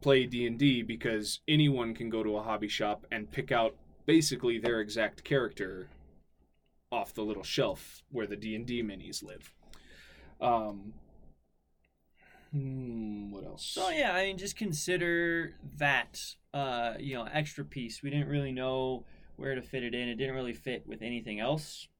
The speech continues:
Speaker 2: that
Speaker 1: Mm-hmm.
Speaker 2: we were talking about. And so, like, maybe you don't give a shit at all 'cause it's just, like, it's just gonna be me and my four buddies.
Speaker 1: Yeah.
Speaker 2: So then, like, okay, don't listen, you know, just stop. Well, you can't
Speaker 1: Yeah.
Speaker 2: really take it out of your ears, but
Speaker 1: Right.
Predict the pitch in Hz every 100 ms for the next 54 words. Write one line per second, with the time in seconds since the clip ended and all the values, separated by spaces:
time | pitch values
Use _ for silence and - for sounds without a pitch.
0 | _ 117 151 147 156 160 151 160 156 165
1 | 160 175 170 - - - - _ _ _
2 | - 143 147 156 156 147 156 185 170 160
3 | 123 131 113 123 110 104 123 104 113 120
4 | 104 110 113 135 113 110 123 - 113 139
5 | - 139 151 135 135 120 123 127 123 110
6 | 107 123 117 113 107 101 101 - - _
7 | 101 - - - - 139 147 143 131 127
8 | 151 110 117 - - - - - _ -
9 | 151 143 151 147 147 143 120 113 113 147
10 | 131 - _ _ - - 131 139 - -
11 | - _ _ 135 135 131 165 - 143 127
12 | 120 139 135 120 117 113 110 117 127 117
13 | 113 - 147 120 95 92